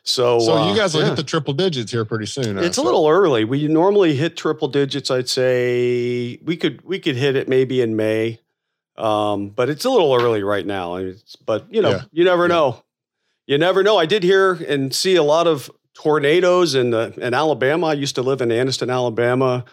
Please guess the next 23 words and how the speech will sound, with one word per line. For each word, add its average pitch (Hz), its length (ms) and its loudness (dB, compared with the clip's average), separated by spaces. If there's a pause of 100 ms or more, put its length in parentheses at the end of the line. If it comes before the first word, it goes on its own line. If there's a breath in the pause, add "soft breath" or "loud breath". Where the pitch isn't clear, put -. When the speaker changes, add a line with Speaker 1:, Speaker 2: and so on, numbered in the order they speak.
(220 soft breath)
Speaker 2:
Right. 110 240 -2
Speaker 1:
with 104 100 -2
Honeywell, 131 880 2
and 107 300 -2
I 117 80 -2
know 131 180 0
Birmingham 123 640 0
had 107 140 -4
a 107 60 0
lot 107 240 0
of 104 80 -6
tornadoes. 107 680 0
So 110 120 -4
did 110 100 -8
you, 131 120 -10
did 131 280 -8
you 151 80 -4
guys 151 240 0
get 151 160 -2
impacted 147 420 -2
by 143 140 0
the 131 60 -4
tornadoes? 151 560 -2